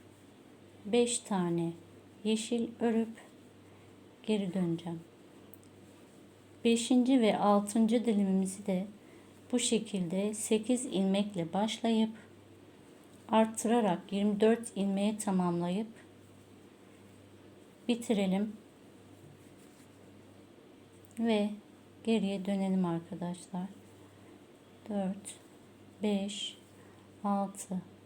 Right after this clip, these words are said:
yedi, sekiz ve dokuz. Yine beş tane yeşille örüp geri döneceğim. Bu beşinci dilimimiz.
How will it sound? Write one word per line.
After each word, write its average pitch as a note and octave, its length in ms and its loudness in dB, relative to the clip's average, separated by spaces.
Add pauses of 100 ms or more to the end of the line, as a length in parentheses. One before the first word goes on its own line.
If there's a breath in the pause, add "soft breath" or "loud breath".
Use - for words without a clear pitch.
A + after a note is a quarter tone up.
(880 loud breath)
yedi, G3+ 500 -2 (520)
sekiz G#3 580 -4 (680 loud breath)
ve A#3+ 180 -4
dokuz. G#3 420 -2 (1000)
Yine G3+ 380 4 (320)
beş A#3 240 4
tane F3 520 -2 (200)
yeşille F#3+ 720 0
örüp G#3+ 300 2 (1080)
geri G#3+ 300 2
döneceğim. F3 560 -2 (1600)
Bu G#3 140 -2
beşinci A3 500 0
dilimimiz. A3+ 720 2